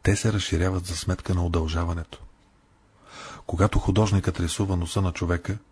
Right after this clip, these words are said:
може да го удължи, може и да го разшири. Това нищо не значи. На книга всичко може. Обаче важен е живият нос, който се изменя постоянно.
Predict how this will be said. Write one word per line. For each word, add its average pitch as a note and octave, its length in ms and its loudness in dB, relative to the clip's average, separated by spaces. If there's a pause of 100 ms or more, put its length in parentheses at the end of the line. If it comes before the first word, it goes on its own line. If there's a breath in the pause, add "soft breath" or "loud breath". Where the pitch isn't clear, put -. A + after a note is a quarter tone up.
(320)
може E2 240 0
да F2+ 100 0
го F#2+ 140 0
удължи, G2 400 2 (720)
може F2+ 360 4
и F#2 40 4
да F#2+ 100 2
го G#2 140 0
разшири. G#2 400 -2 (800 loud breath)
Това F#2+ 220 4
нищо F#2+ 300 0
не F#2+ 100 2
значи. E2+ 460 -6 (360)
На E2+ 180 2
книга A2+ 420 0
всичко - 420 -4
може. E2 280 0 (720)
Обаче F#2 420 0
важен G#2 320 4
е F2+ 100 2
живият F#2+ 440 0
нос, - 340 -8 (400 loud breath)
който G2+ 280 2
се - 140 0
изменя F2+ 340 2
постоянно. E2 640 -4